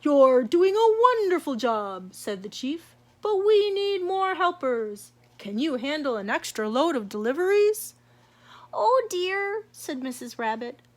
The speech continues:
we don't have enough bunnies to deliver the baskets. Flossie and Fernie caught colds last night, and I'm afraid they're running fevers.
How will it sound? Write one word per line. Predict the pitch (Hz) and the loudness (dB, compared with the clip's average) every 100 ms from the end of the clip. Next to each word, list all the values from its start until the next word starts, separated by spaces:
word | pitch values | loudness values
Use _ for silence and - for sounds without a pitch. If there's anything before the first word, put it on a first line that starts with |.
| - | -6
we | 381 | -2
don't | 415 453 440 | 0 0 0
have | 415 392 | -2 -2
enough | 381 370 - | -4 -6 -6
bunnies | 330 320 359 415 | -6 -4 -6 -8
to | - | -10
deliver | 480 349 302 359 | -6 -6 -4 -6
the | 466 466 | -6 -4
baskets. | 339 294 330 - 508 554 - - - _ _ _ | 0 2 0 -6 -8 -8 -10 -20 -20 _ _ _
Flossie | - 415 349 370 - 415 | -6 0 2 2 -2 -8
and | 330 349 | -8 -8
Fernie | - 330 359 392 | -4 -2 -4 -6
caught | - 359 - | 0 0 -2
colds | - 349 349 - | -4 -2 -4 -4
last | 339 294 302 | 0 0 -2
night, | 370 330 392 | -6 -6 -6
and | 349 | -6
I'm | 359 466 | -6 -6
afraid | - 349 339 359 | -8 -6 -6 -6
they're | 370 | -4
running | 339 320 311 | -4 -4 -8
fevers. | - 330 339 330 285 330 - | -10 -6 -6 -6 -10 -12 -20